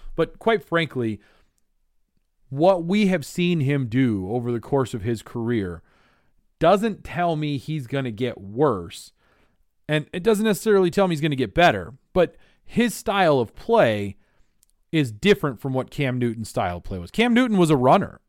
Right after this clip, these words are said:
just as much as he was a passer, and he wasn't super accurate. There was, there were always issues with accuracy. In fact, if you go back and watch Super Bowl fifty, how many times did he have guys wide open that he overthrew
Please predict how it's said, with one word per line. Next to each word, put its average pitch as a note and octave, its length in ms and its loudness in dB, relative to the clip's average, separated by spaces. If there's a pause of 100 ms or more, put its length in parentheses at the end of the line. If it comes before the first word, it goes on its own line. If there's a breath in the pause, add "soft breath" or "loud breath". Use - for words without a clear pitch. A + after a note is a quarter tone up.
(100)
just D#3+ 240 -2
as C3+ 120 -2
much C#3 180 -2
as B2+ 80 -6
he B2+ 60 -2
was A#2 180 -2
a G#2 40 -8
passer, - 540 -2 (380 soft breath)
and D3 100 0
he C#3+ 60 0
wasn't E3 380 2
super C3+ 280 0
accurate. G#2+ 580 -2 (340 soft breath)
There C#3+ 140 4
was, C3+ 180 0
there D3 120 2
were C#3+ 100 0
always D#3+ 320 4
issues B2+ 260 -6
with G#2+ 100 -12
accuracy. A2+ 520 -4
In A2 80 -8
fact, C3+ 200 -6
if A#2+ 60 -12
you C3+ 80 -12
go D#3 80 -2
back D3 180 0
and B2+ 100 -4
watch C#3 220 -4
Super C#3 200 -8
Bowl B2 180 0
fifty, A2+ 520 -4 (280 soft breath)
how D3+ 120 -2
many F3 240 0
times D#3 420 -2
did A#2+ 100 -6
he D#3 200 0
have D3 220 2
guys C#3 240 2
wide C3 240 2
open D3 260 -2
that A2 100 -6
he A2+ 120 -8
overthrew C3 880 -2